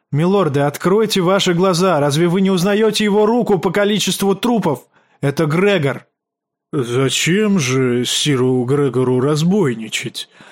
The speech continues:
спросил Пиццель. «По милости своего сюзерена он держит крепкий замок, владеет собственными землями.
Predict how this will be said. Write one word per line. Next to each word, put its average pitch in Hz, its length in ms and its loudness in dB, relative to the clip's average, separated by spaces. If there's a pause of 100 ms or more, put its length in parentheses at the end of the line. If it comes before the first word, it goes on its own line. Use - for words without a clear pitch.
(140)
спросил 143 520 -2
Пиццель. 131 580 -2 (680)
«По 135 240 0
милости 139 840 0
своего 117 680 -2
сюзерена 185 1040 0
он 143 380 0
держит 131 520 -2
крепкий 143 500 -2
замок, 151 640 -2
владеет 127 760 0
собственными 135 540 -2
землями. 143 800 0